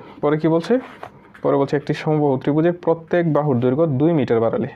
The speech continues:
মানে আমার একটা সমবাহু ত্রিভুজ আছে, এখন কি প্রত্যেক বাহুর দৈর্ঘ্য আমি কি করব? দুই মিটার করে বাড়াবো। আচ্ছা, দুই মিটার করে বাড়াই। মনে করো দুই মিটার করে বাড়ালে নু-, এই এবি বাহুর দৈর্ঘ্য যদি দুই মিটার বাইরে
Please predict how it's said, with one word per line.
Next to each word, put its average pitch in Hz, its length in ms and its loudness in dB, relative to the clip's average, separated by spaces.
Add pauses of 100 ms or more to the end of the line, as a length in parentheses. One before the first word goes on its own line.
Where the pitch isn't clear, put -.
(140)
মানে 135 140 -4
আমার 135 120 0
একটা 139 120 -4
সমবাহু 151 500 -2
ত্রিভুজ 135 300 0
আছে, 127 260 0
এখন 143 280 -2
কি 113 200 -4 (480)
প্রত্যেক 127 320 -2
বাহুর 143 200 -2
দৈর্ঘ্য 135 180 0
আমি 135 120 -2
কি 139 100 0
করব? 160 280 2
দুই 147 180 2
মিটার 120 240 0
করে 208 220 0 (360)
বাড়াবো। 113 400 0 (240)
আচ্ছা, - 200 -6
দুই 123 140 0
মিটার 131 180 -2
করে 131 140 0
বাড়াই। 139 300 2 (840)
মনে 156 140 0
করো 147 320 2 (160)
দুই 135 140 2
মিটার 135 200 0
করে 147 140 2
বাড়ালে 151 320 2
নু-, 151 180 0 (120)
এই - 180 -2
এবি 135 160 0
বাহুর 143 200 0
দৈর্ঘ্য 131 180 2
যদি 131 100 2
দুই 139 120 0
মিটার 143 200 0
বাইরে 160 340 2